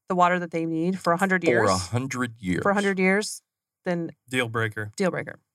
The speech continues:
Speaker 1: But that's the first thing. Okay, so then nineteen fifties, we talked about that's when development really started spurring 'cause then we had air conditioning. We,
Speaker 2: Mm-hmm.
Speaker 1: now we can live here, right?
Speaker 2: Mm-hmm.
Speaker 1: Um, and so in nineteen fifties, in the nineteen fifties and even to now, we were very much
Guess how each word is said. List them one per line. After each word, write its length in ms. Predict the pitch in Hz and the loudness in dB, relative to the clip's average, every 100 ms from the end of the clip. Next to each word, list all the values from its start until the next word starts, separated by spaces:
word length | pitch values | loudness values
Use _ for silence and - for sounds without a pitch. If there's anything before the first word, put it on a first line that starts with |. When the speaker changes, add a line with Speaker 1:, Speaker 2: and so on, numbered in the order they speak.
| _ | _
Speaker 1:
But 80 | 196 | 0
that's 180 | 190 185 | 0 0
the 60 | |
first 180 | - 165 | -4 -4
thing. 240 | 170 170 185 _ _ _ _ _ - | -6 -10 -12 _ _ _ _ _ 0
Okay, 280 | 202 185 180 | 2 2 0
so 120 | 202 | 4
then 280 | 202 196 180 - _ _ _ - | 4 4 -2 -8 _ _ _ 2
nineteen 280 | 226 233 214 | 2 2 2
fifties, 400 | 220 208 220 202 | 0 2 0 0
we 60 | |
talked 240 | 196 185 180 | 2 2 4
about 200 | 185 175 | 2 4
that's 200 | 170 175 | 0 0
when 120 | 175 | 0
development 400 | 170 214 190 180 | 2 2 2 -4
really 180 | 175 170 | -2 -4
started 240 | 170 160 | -2 -4
spurring 460 | 151 214 190 180 175 | 0 4 4 4 0
'cause 120 | - | -4
then 100 | 170 | -6
we 80 | 160 | -4
had 120 | 156 | 0
air 120 | 175 | 0
conditioning. 720 | 175 175 170 - 165 165 165 - - | 2 -2 -2 -2 -4 -2 -6 -10 -10
We, 140 | 110 185 | -6 -2
Speaker 2:
Mm-hmm. 60 | |
Speaker 1:
now 120 | 180 160 | 0 -2
we 80 | |
can 140 | 156 160 | -4 -6
live 160 | 156 | -6
here, 160 | - 107 | -4 -4
right? 200 | 175 190 - | -4 -6 -6
Speaker 2:
Mm-hmm. 200 | 110 151 269 - - | -4 -2 -4 -2 0
Speaker 1:
Um, 280 | 180 175 170 | 2 2 -2
and 120 | 196 | -2
so 540 | 202 208 196 190 185 - | 2 2 4 2 -2 -4
in 160 | 196 | 0
nineteen 320 | 208 220 202 185 | 2 2 0 -2
fifties, 560 | - 320 208 185 190 | 0 0 0 0 0
in 60 | 185 | 0
the 60 | |
nineteen 280 | 185 196 208 | 0 0 -2
fifties 480 | 185 175 180 175 170 | 0 0 0 -2 0
and 220 | 165 175 - _ - | -4 -6 -12 _ -4
even 200 | 180 170 | -2 -2
to 120 | 170 | -2
now, 340 | 170 202 190 175 | 2 6 6 4
we 120 | 170 | 0
were 140 | 165 | -2
very 260 | 165 185 196 | 0 0 2
much 400 | 175 160 - | 0 0 -8